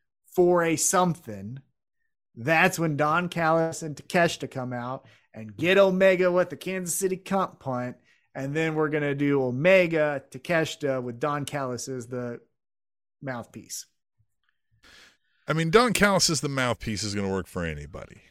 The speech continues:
Speaker 2: right? I, I, I don't
Speaker 1: And this Takeshita motherfucker
Speaker 2: Yeah.
Speaker 1: can wrestle.
Speaker 2: It, I'll, yet to be seen for me on if I'm gonna get behind heel heat for him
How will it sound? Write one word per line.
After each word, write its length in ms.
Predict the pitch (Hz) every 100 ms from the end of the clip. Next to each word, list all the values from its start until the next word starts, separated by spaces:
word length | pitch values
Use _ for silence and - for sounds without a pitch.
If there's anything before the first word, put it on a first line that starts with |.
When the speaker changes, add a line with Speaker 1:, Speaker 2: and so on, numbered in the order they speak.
| _
Speaker 2:
right? 260 | 90 95 95 _ _ -
I, 60 | -
I, 360 | 67 78 117 101
I 60 | 110
don't 160 | 117 254
Speaker 1:
And 220 | 254 247
this 180 | 349 339
Takeshita 540 | 359 - 330 330 359
motherfucker 500 | 311 285 - 285 269
Speaker 2:
Yeah. 120 | 240
Speaker 1:
can 80 | 226
wrestle. 420 | 285 320 320 311 _ _ _ _ _ _ _ _ _ -
Speaker 2:
It, 240 | 147 127 _ -
I'll, 280 | 127 139 131 _ _ _ _ _ _
yet 380 | - 120 139 247
to 80 | 277
be 120 | 240
seen 240 | - 190 170
for 120 | 160
me 200 | 151 143
on 220 | 127 113
if 160 | - 104
I'm 240 | - 120 120
gonna 180 | 117
get 260 | 104 110 120
behind 800 | 101 87 104 98 95 92 90 87 - _ _ _ _ _ _ _ -
heel 340 | 123 120 104
heat 340 | - 117 101
for 300 | - - 87
him 540 | 82 85 82 80 80